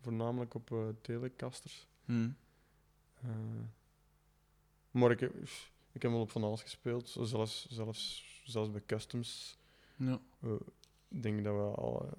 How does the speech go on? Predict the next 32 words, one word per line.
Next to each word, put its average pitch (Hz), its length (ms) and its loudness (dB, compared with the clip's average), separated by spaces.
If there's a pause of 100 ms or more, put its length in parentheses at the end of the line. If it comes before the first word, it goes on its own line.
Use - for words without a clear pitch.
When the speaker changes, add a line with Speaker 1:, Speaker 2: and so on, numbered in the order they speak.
(280)
Speaker 1:
eigenlijk 113 340 0
een 110 60 2
halve 110 260 2
plaat 110 360 2
al, 110 260 -2
al 117 140 0
gewisseld 107 360 -2
zijn 113 220 0
van, 107 160 0
eh, 107 200 2 (580)
Speaker 2:
Hmm. 117 280 0
Speaker 1:
hoe 113 160 0
dat 110 160 2
we, 107 240 2
hoe 110 160 0
dat 110 200 2
we 113 60 0
het 107 120 4
live 107 140 2
brengen 110 300 0
uiteindelijk, 104 480 -6
want 107 260 -10 (1700)
wij 117 160 4
proberen 110 540 6 (220)
heel 127 220 4
goed 120 120 6
na 113 180 8
te 131 140 2
denken 123 340 6
over 113 240 4
combinaties 110 680 4
van, 110 360 0